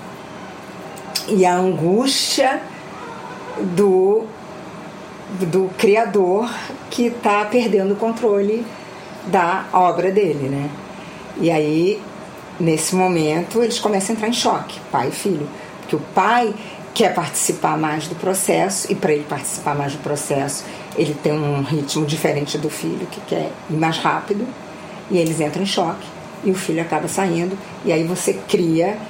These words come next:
ele sai todo mundo, ele tira todos os filhos, e coloca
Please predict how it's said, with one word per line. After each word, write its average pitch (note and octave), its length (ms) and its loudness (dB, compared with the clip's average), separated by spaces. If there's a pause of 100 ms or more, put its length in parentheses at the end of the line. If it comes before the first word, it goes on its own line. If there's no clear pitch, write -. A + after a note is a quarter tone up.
(1300)
ele C#3 160 0
sai - 280 0
todo F3+ 200 4
mundo, A3 480 4
ele D#3+ 120 -2
tira F3+ 280 0
todos E3+ 240 2
os A3 140 2
filhos, A3+ 580 2 (480)
e A3+ 300 2 (800)
coloca F#3+ 720 2